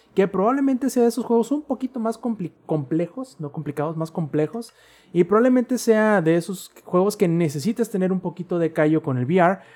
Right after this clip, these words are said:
para poderlo disfrutar, o quizá para no marearte, ¿no? Porque sí se nota que,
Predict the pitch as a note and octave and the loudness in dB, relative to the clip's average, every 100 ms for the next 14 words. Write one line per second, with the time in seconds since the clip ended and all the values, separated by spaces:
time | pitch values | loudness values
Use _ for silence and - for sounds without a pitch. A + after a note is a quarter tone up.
0 | _ - D#3+ D#3+ D#3+ E3 F3 F#3 F3+ - | _ 2 2 4 4 4 4 4 2 0
1 | D#3+ G#3+ A#3+ A#3 G#3+ F#4 - C#4 B3+ C4 | 0 4 2 2 -2 -2 -2 0 0 0
2 | B3 C#4 B3+ G#3+ B3 A3 - F3+ G3+ G#3+ | 0 0 0 -2 -2 -4 -4 -4 -2 0
3 | G#3+ G#3+ D3+ | 0 0 0